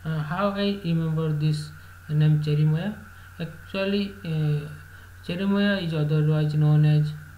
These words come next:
uh, Hanuman phal. So, uh, Hanuman is best, that's why, uh, uh, best fruit among the ananas species is cherimoya. So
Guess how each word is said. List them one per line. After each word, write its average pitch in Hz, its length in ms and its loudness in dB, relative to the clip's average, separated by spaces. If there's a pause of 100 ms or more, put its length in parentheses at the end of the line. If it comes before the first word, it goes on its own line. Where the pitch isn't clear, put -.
(120)
uh, 143 240 -10 (400)
Hanuman 160 520 2
phal. 214 220 -2 (800)
So, 202 300 -2 (300)
uh, 151 540 2 (460)
Hanuman 202 600 0
is 156 220 -2
best, 175 460 -4 (240)
that's 151 320 2
why, 214 240 -2 (360)
uh, 147 420 -2 (500)
uh, 151 300 0 (1400)
best 185 420 -2 (300)
fruit 156 300 0 (200)
among 151 360 2
the 151 200 0 (220)
ananas 151 300 0
species 151 400 -4
is 220 100 -4 (340)
cherimoya. 147 480 -2 (520)
So 156 360 -2